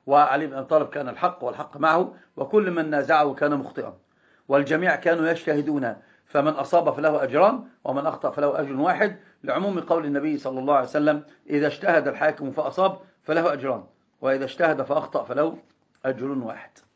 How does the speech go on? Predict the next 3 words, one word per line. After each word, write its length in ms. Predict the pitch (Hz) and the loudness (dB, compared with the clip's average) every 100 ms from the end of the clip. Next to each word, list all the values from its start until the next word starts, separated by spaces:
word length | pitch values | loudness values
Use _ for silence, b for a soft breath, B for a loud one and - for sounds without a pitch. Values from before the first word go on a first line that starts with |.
| _ _ _ _ - _ _ _ _ _ _ _ _ _ _ _ _ - | _ _ _ _ -20 _ _ _ _ _ _ _ _ _ _ _ _ 2
إذن 400 | 170 175 143 101 - _ _ _ _ _ _ _ _ _ _ - | 4 6 4 0 -12 _ _ _ _ _ _ _ _ _ _ -2
هذه 220 | 175 180 | 2 4
الخلافة 580 | 135 156 170 160 165 | 2 2 2 4 2